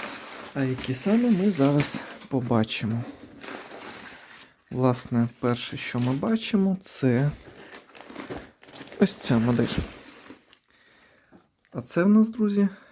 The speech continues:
новий випуск серії Fast Furious. Nissan Skyline G T R R тридцять три.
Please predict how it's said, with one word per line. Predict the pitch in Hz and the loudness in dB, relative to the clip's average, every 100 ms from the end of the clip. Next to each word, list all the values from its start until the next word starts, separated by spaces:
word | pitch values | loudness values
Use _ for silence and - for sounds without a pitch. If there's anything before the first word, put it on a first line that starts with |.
| _ 139 | _ -2
новий | 143 131 123 120 | 0 0 -2 -2
випуск | 127 123 120 120 - - _ _ _ _ _ _ _ _ | 0 0 -2 -14 -14 -20 _ _ _ _ _ _ _ _
серії | - 131 123 117 113 117 - | -6 -2 0 0 -2 -6 -8
Fast | 123 117 - - - | -6 -6 -10 -20 -6
Furious. | 123 139 208 262 - - _ _ _ _ _ _ - - _ _ | -2 0 0 -2 -6 -8 _ _ _ _ _ _ -20 -20 _ _
Nissan | 220 220 160 151 - | 0 2 0 -2 -2
Skyline | 139 131 123 120 120 | 0 0 0 -2 -6
G | 117 139 | -6 -4
T | |
R | 160 - - | -4 -4 -4
R | 127 135 - | -6 -6 -10
тридцять | 123 127 - - - - | -8 -8 -12 -16 -16 -12
три. | - 113 107 | -4 0 0